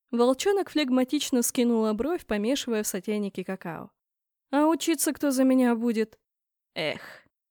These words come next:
притворно вздохнул Эллиот, быстро поглощая поздний ужин. Или ранний завтрак, тут как посмотреть. Волчонок поставила на стол две кружки и села напротив.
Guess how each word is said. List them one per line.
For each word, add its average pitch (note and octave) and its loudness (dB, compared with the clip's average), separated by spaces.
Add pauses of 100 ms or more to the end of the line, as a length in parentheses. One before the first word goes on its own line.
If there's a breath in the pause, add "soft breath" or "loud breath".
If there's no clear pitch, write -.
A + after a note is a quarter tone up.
(160)
притворно G#3 0
вздохнул G3 -4
Эллиот, G#3 0 (260)
быстро E4+ 0
поглощая A#3 -2
поздний F#3+ -6
ужин. E3+ -10 (540)
Или F4 6
ранний A#3+ 2
завтрак, F#3+ -4
тут G4 -4
как C#4 -8
посмотреть. F#3 -8 (500)
Волчонок C#4+ 2
поставила A#3 0
на G#3+ 0
стол G#3+ -2
две G3+ -2
кружки E4+ -2
и - 0
села A3+ -2
напротив. G3+ -8